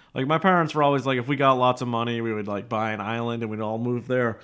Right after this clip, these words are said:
away from everyone. But I'm like, then I wouldn't be able to, you know, entertain people live. But I guess I could still live stream it, and I'm enjoying the, the Instagramming, uh, comedy. I'm not making, I'm not making any of the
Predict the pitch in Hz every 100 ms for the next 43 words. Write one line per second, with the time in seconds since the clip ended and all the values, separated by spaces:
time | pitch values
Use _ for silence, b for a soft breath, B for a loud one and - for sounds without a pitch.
0 | B B - 123 127 123 123 110 113 104
1 | 110 117 120 117 123 151 156 156 156 143
2 | 147 143 135 131 135 127 127 123 120 120
3 | 131 127 139 127 127 135 113 113 127 131
4 | 127 127 123 - B B B 151 190 202
5 | 185 143 127 - 131 120 113 117 107 -
6 | 127 120 120 117 - - 113 110 90 92
7 | 135 123 120 104 - 131 123 117 107 -
8 | B B B 127 123 123 123 - 113 117
9 | 113 113 110 113 107 110 - 104 101 101
10 | - 127 110 107 110 113 110 110 120 110
11 | 117 110 101 - b b b b - 113
12 | 107 107 101 113 110 113 110 113 110